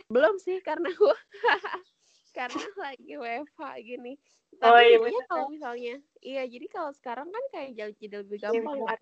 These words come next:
Speaker 1: kayak chat
Speaker 2: Mm.
Speaker 1: aja gitu.
Speaker 2: Ah, bener.
Speaker 1: Mm-mm.
Speaker 2: Kirim-kirim GoFood gitu ya, S K S D.
Speaker 1: Iya, bener, bener.
Speaker 2: Yes.
Speaker 1: Temen aku, temen aku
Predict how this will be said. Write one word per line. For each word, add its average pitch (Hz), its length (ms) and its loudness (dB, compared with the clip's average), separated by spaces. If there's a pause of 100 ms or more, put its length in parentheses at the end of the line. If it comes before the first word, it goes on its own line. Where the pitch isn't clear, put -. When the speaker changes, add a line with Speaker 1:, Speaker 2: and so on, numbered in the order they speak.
Speaker 1:
kayak 220 220 -10 (340)
chat 208 160 -4
Speaker 2:
Mm. 277 80 0
Speaker 1:
aja 247 320 -2
gitu. - 420 -18 (1300)
Speaker 2:
Ah, 262 160 -14
bener. 254 320 -4 (300)
Speaker 1:
Mm-mm. 262 260 -10
Speaker 2:
Kirim-kirim 226 380 6 (100)
GoFood 254 480 2
gitu 233 160 4
ya, 247 160 4
S 262 80 -4
K - 80 -2
S 226 180 2 (140)
D. - 80 -8 (480)
Speaker 1:
Iya, 240 240 2
bener, 233 560 -8
bener. 226 480 -4 (560)
Speaker 2:
Yes. 277 320 -2
Speaker 1:
Temen 330 320 -8
aku, 339 220 -8 (260)
temen 294 240 -6
aku 254 160 -6